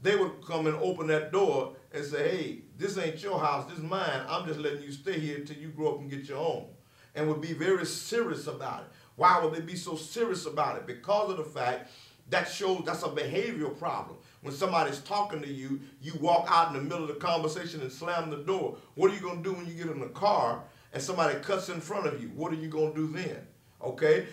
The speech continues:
So these are situations where, uh, uh, the, where children now will just do whatever they want to and tell the parents, "Hey, there's nothing you can do about it." So we kinda take that same attitude with God.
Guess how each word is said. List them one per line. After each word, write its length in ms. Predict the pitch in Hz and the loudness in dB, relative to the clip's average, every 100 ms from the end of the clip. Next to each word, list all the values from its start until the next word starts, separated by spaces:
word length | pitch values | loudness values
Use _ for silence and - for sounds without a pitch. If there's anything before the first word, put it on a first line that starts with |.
| - | 0
So 420 | 226 220 - - - 123 | 6 6 6 0 -14 -6
these 340 | 233 233 175 | -2 0 0
are 320 | 175 170 175 | 4 4 4
situations 880 | - 208 208 190 185 196 - 135 123 | 0 0 2 2 4 2 0 -6 -6
where, 420 | 151 185 151 113 - - _ | 0 2 2 0 -6 -20 _
uh, 440 | 165 156 143 127 - - - | 4 6 6 2 -2 -12 2
uh, 460 | 165 151 135 135 135 | 4 4 4 2 2
the, 160 | 123 - | -2 -8
where 200 | 143 151 | 0 2
children 640 | 151 - 233 233 170 151 151 | 2 -2 4 4 4 0 2
now 480 | 214 202 131 131 - - - - | 4 4 2 -2 -6 -16 -20 -6
will 120 | 151 | -4
just 280 | 156 - - | -2 -4 -2
do 140 | 190 | 0
whatever 400 | 165 180 180 180 | 2 2 2 2
they 100 | 180 | -2
want 340 | 175 202 233 - | 2 2 2 0
to 120 | 165 160 | -4 -4
and 120 | 156 | -4
tell 200 | 175 165 | -2 -2
the 60 | 156 | -2
parents, 400 | 208 202 151 180 | -2 0 0 0
"Hey, 260 | 185 131 - - | -2 -2 -10 -10
there's 140 | 135 | -8
nothing 340 | 147 185 185 180 | 0 2 2 -2
you 100 | 185 | -4
can 240 | 190 180 | -6 -6
do 180 | 240 208 | -4 -4
about 300 | - - - | -2 -4 -6
it." 60 | - - - - - | -14 -20 -20 -20 -8
So 380 | - 214 180 160 143 | 4 6 6 4 -4
we 120 | 170 | -4
kinda 460 | - - 208 262 - | -4 2 2 4 0
take 240 | - 202 - | 2 2 2
that 140 | 139 | 0
same 320 | - 170 165 160 | 0 -2 -2 2
attitude 460 | 160 151 - 165 156 | 2 2 -4 -6 -4
with 180 | 151 | -2
God. 380 | 160 190 - - | 2 2 2 -2